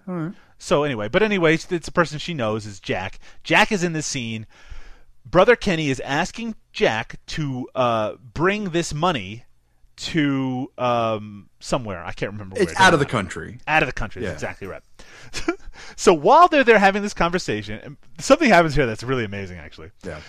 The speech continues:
Speaker 2: So they have this conversation, and, and Brother Kenny's phone rings, and he discovers that someone just turned in another twenty-five dollars,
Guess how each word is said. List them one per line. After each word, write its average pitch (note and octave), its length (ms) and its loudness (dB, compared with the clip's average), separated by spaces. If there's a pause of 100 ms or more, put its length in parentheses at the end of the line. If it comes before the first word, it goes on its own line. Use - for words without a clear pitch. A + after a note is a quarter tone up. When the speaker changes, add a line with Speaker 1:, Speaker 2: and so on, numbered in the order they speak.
(100)
Speaker 2:
So F3 240 6
they C#3+ 120 2
have B3 140 8
this C4+ 80 -2
conversation, F3+ 560 2
and, C#3 260 -6
and C#3 220 -6
Brother E3 220 0
Kenny's C#3+ 340 -6
phone C#3 320 -4
rings, F2+ 400 -14 (560)
and D3 240 0
he D#3 140 -4
discovers G#3+ 520 6
that D#3+ 100 -2
someone F#3 300 2
just D#3+ 180 -6
turned D#3+ 200 0
in D3 100 -2
another C#3 260 -2
twenty-five C3+ 500 -2
dollars, A2+ 400 -4